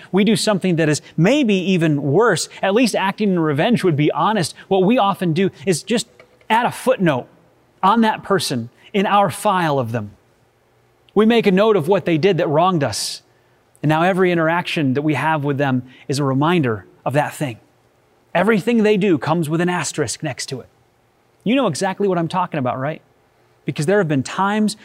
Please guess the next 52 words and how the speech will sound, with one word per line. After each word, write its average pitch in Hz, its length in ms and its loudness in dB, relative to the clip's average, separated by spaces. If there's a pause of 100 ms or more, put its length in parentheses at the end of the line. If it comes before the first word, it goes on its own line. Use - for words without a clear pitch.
when 135 200 0
you 180 240 2
saw 160 240 0
something 135 440 -2
good 190 200 4
happen 143 420 -4 (160)
to - 80 -6
someone 175 540 2 (140)
that's 156 140 -2
got 156 160 0
a 127 60 -4
footnote 160 460 -2
in 135 180 -2
your 175 220 2
file, 180 360 -2 (200)
and 156 120 2
you 208 180 4
get 180 200 0
angry 185 300 0
because 131 320 -2
you 220 100 2
still 175 280 -4
hold 156 200 -2
on 175 300 0
to 160 100 -8
what 151 180 -2
they 151 140 -2
did 151 240 -2
to 135 80 -6
you. 113 160 -8 (680)
They 170 160 2
may 196 220 0
or 208 60 0
may 185 160 0
not 185 200 0
even 190 180 0
know 185 160 0
about 127 260 -6
it. - 80 -20 (920)
And 165 120 4
when 185 100 2
someone 254 340 2
with 185 120 4
a 151 60 0
footnote 196 400 0
in 180 120 2
your 233 180 4
file 214 340 -2
does 165 180 0
something 202 260 0
objectively 180 680 0
good, 233 220 0